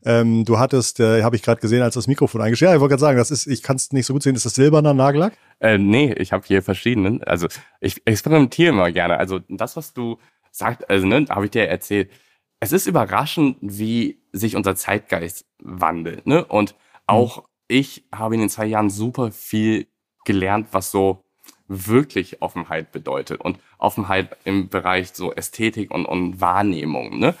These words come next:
Speaker 2: Und ja, wie du siehst, ich trage jetzt immer noch Nagellack, weil ich so festgestellt habe, hey, warum nicht, ne? Also die alten Dogmen, die man so hatte mit,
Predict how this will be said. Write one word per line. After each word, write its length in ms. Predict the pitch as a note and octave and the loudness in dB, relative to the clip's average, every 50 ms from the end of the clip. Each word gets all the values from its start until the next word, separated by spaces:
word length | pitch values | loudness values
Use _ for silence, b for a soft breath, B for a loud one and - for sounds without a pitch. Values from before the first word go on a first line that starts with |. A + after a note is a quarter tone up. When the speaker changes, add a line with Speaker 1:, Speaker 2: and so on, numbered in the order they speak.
| B B B | B B B
Speaker 2:
Und 200 | - C3 B2 - _ _ _ _ _ _ | -2 -2 -2 -2 _ _ _ _ _ _
ja, 320 | - G#2 A2 C3 D#3 D3+ - G#2 | -2 0 0 0 0 -4 -8 -6
wie 120 | G2+ G#2+ | -4 -4
du 80 | F#2+ F#2+ | -4 -4
siehst, 240 | F#2 G2+ A#2+ B2 - | -4 -4 -4 -6 -6
ich 80 | - - | -10 -10
trage 240 | - F#2 G2 G#2 G#2+ | -6 -4 -2 -2 -2
jetzt 340 | G2+ A2 G#2+ - - - - _ | -2 -2 -2 -2 -4 -10 -16 _
immer 200 | - G#2+ A2+ B2 | -6 -4 -2 0
noch 160 | C#3 C#3 C3 C3 | 0 0 0 -2
Nagellack, 480 | C3 B2+ C3+ C3+ C3 C3 C3 C3+ - b b b b b | -2 -2 -2 -2 -2 0 -2 -2 -4 b b b b b
weil 240 | - G2 G2+ G2 D2 | -6 -4 -2 -2 -2
ich 140 | G#2+ - - | -4 -10 -10
so 160 | - G#2+ G2+ F#2+ | -8 -8 -8 -8
festgestellt 380 | A#2 A#2+ - - A#2 A#2+ A2+ | -8 -12 -14 -14 -12 -10 -10
habe, 120 | A2 G#2+ - | -10 -8 -6
hey, 320 | C3 D3+ D3+ B2 - _ _ _ _ | -4 -4 -4 -4 -8 _ _ _ _
warum 400 | F#2 F#2 F#2+ A#2+ A#2+ A#2+ A2 G#2 | -8 -6 -4 -2 -2 -2 2 2
nicht, 340 | C#3 G3 - - - _ - | 2 2 2 0 -6 _ -6
ne? 220 | - D3+ - - | -6 -4 -4 -2
Also 160 | F#2 F#2 F#2+ F#2 | -2 -2 -2 -2
die 200 | E2+ F2 - - | -4 -6 -6 -4
alten 480 | F#2 G#2+ - - A2 A#2 A2+ - - _ _ _ _ _ _ _ _ _ _ _ _ _ _ _ _ _ _ _ _ | -4 -4 -4 -4 -4 -4 -4 -4 -8 _ _ _ _ _ _ _ _ _ _ _ _ _ _ _ _ _ _ _ _
Dogmen, 520 | A2+ C3 C#3 - - - F2+ - A#2 B2+ A#2 | 0 0 0 0 -4 -6 -4 -2 -2 -2 -2
die 80 | G#2+ | 0
man 160 | F#2+ F#2+ F#2 | 0 0 0
so 140 | F#2 F#2 F2 | -2 -2 -2
hatte 240 | G2+ F#2+ - A2+ G#2 | -4 -4 -2 -2 -2
mit, 240 | G2+ G2 G2 G2 | 0 0 0 -2